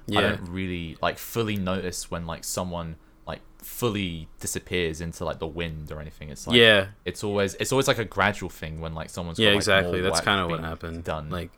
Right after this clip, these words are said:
Speaker 2: even with making
Speaker 1: Where
Speaker 2: content for me as a whole, like,
Speaker 1: Yeah.
Speaker 2: I, uh,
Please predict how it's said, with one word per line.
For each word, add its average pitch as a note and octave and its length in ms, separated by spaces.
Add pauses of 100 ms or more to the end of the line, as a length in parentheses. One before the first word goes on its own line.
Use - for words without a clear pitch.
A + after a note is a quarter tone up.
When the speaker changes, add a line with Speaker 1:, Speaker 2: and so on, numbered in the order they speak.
(260)
Speaker 2:
even E3 280
with B2 140
making A2 360
Speaker 1:
Where F#2 100
Speaker 2:
content G2+ 320
for - 80
me E2+ 180
as E2+ 160
a F2 120
whole, F2+ 360 (1080)
like, F#2+ 240
Speaker 1:
Yeah. E2 160
Speaker 2:
I, F#2 340
uh, F2 420